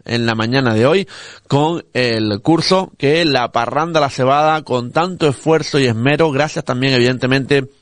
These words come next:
a la financiación que el Departamento de Cultura de Raquel Acosta, junto con todo su equipo y el excelentísimo Ayuntamiento de Pájara, pues con esas partidas nominadas o con esas subvenciones,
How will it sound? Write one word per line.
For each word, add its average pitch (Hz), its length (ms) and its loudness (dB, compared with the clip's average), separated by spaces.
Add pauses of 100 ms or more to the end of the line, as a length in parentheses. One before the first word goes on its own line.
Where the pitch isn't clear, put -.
(160)
a 156 160 2
la 170 160 0
financiación 139 880 0
que - 80 -2
el 131 80 0
Departamento 123 540 -2
de 123 100 2
Cultura 170 500 0 (220)
de 120 100 -2
Raquel 120 360 -2
Acosta, 131 580 -4
junto 127 240 -6
con 120 160 -6
todo 127 160 0
su 127 100 -6
equipo 127 400 -2 (300)
y 123 80 -2
el 123 80 2
excelentísimo 123 560 0
Ayuntamiento 123 460 0
de 110 60 0
Pájara, 127 440 -2 (260)
pues 113 200 -4
con 117 160 0
esas 120 240 -2
partidas 127 500 -2
nominadas 127 680 -2
o 107 200 -10
con 110 160 -4
esas 123 180 -2
subvenciones, 139 640 0